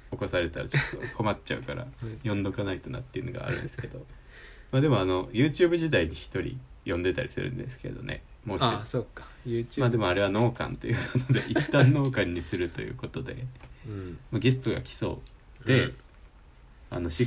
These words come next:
Speaker 1: 行部チャンネル」っていう名前だったんですよ、昔ね。
Speaker 2: うん。
Speaker 1: 一年前かな、もうかれこれ。
Speaker 2: うん。
Speaker 1: 名前変えて、YouTubeの方が。
Speaker 2: うん。
Speaker 1: で、まあ、それが十月、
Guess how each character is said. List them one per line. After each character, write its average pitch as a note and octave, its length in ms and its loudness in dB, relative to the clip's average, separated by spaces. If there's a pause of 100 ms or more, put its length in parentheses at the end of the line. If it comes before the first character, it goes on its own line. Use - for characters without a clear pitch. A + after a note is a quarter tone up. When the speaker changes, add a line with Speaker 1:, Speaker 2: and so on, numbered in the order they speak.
(120)
Speaker 1:
行 G3+ 160 6
部 F#3+ 100 2
チ F#3 120 0
ャ E3 40 4
ン B2 80 4
ネ E2+ 80 0
ル」 - 80 -10
っ - 40 -12
て - 160 -2
い F#2 40 4
う E2+ 60 0
名 F2 140 2
前 F#2+ 200 4
だ F#2 80 4
っ - 60 -6
た - 120 -12
ん - 60 -8
で - 80 -10
す - 60 -12
よ、 - 80 -8
昔 - 420 -6
ね。 B2+ 180 0 (640)
Speaker 2:
う B2+ 40 0
ん。 B2+ 200 2
Speaker 1:
一 - 240 -4
年 G#2 240 2
前 D3 180 6
か - 160 -4
な、 F2+ 260 -4
も E2+ 120 -2
う D#2+ 40 -6
か F2+ 120 -2
れ F2 100 0
こ - 120 -6
れ。 D#2 140 -6 (420)
Speaker 2:
う B2 60 -2
ん。 A2 200 -4
Speaker 1:
名 F#2+ 120 -2
前 E2+ 220 -2
変 E2 160 -4
え - 40 -4
て、 - 180 -8
YouTube F2 400 0
の E2+ 100 -6
方 - 220 -6
が。 - 160 -6 (140)
Speaker 2:
う A#2 100 0
ん。 G#2 200 -2 (840)
Speaker 1:
で、 A#2+ 60 4
ま G#2+ 80 2
あ、 - 20 -4
そ A#2+ 120 4
れ D3 160 8
が D3 360 4
十 C3 280 6
月、 C3 520 4